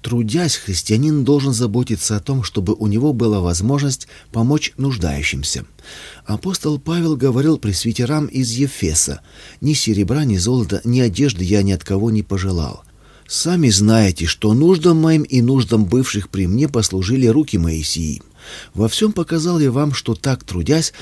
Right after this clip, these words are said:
надобно поддерживать слабых и памятовать слова Господа Иисуса, ибо Он сам сказал: „Блажение давать, нежели принимать“». Деяния апостолов двадцать,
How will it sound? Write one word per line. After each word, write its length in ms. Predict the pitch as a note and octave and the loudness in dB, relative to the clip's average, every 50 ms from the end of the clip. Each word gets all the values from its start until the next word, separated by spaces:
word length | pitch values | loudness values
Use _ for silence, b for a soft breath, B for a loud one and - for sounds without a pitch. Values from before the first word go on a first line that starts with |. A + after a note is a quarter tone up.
| B B B B | B B B B
надобно 600 | G#2+ B2+ D#3+ D#3+ C#3 D3 B2 A#2+ B2+ C3 C3 - | -2 0 0 2 2 2 2 2 2 0 0 0
поддерживать 640 | - A2+ G#2 D#2+ D#2+ G#2 A#2 A2+ G#2+ G#2 F#2 E2+ | 0 0 0 0 2 2 2 2 2 0 0 0
слабых 520 | - - F#2+ A#2 D3 D#3 C3 C#3+ C#3 - - B B B B B | -2 -2 0 0 0 2 2 2 0 0 -2 B B B B B
и 160 | - E3 E3 D3+ | -2 -2 -2 0
памятовать 760 | - B2+ B2+ B2 B2+ A#2 - A#2+ A2+ G#2+ C3 D3+ D#3 - | 0 0 0 2 0 0 0 0 0 2 2 0 0 0
слова 320 | - - G2 G2+ F#2+ A2 G2+ | -2 -4 -2 -2 0 0 0
Господа 500 | F2+ A2+ A#2+ A2+ - - G#2+ G2 E2+ E2 | 0 0 0 0 0 -2 -2 -2 0 0
Иисуса, 520 | D#2+ E2+ - - C#3+ C#3 - - C3+ A#2+ B B B B B | -2 -2 -2 -2 -4 -2 0 0 0 -2 B B B B B
ибо 200 | B A#2 G#2 G#2+ | B -2 0 2
Он 120 | A2 G#2+ G2 | 2 2 2
сам 280 | - - A2+ B2 B2 | 2 0 0 -2 -2
сказал: 500 | A2 - - G#2+ F#2+ F2+ F2+ D#2+ - - - - | -2 -2 -2 0 0 0 0 -2 -4 -8 -12 -8
„Блажение 640 | - F2+ G2 G2 E2 E2+ A2+ A2 G#2 F#2 E2+ D2+ | -4 -4 -2 -2 0 2 2 2 2 2 0 -2
давать, 460 | C2 D2+ D#2+ F#2+ C3+ D#3 D3+ - - b b b b b | -4 -4 0 2 2 2 2 0 -6 b b b b b
нежели 420 | - F#2+ A2+ A#2 G#2 A2+ A2 A2 | -2 0 0 0 2 2 2 0
принимать“». 640 | G#2+ - - F#2 G2 F#2+ E2+ D2+ C2+ - - - - B B B B B B B B B | 0 0 -2 -2 0 0 0 -2 -4 -6 -12 -16 -18 B B B B B B B B B
Деяния 300 | - G#2 G#2 F#2+ F2+ F2 | 0 2 2 2 2 0
апостолов 440 | E2 - F2 F2 D#2+ - C2+ C2 C2 D#2 | 0 -2 -2 -4 -4 -4 -6 -8 -8 -4
двадцать, 400 | G#2 B2 B2+ B2+ - B2 - | -4 -2 -2 -2 -4 -6 -8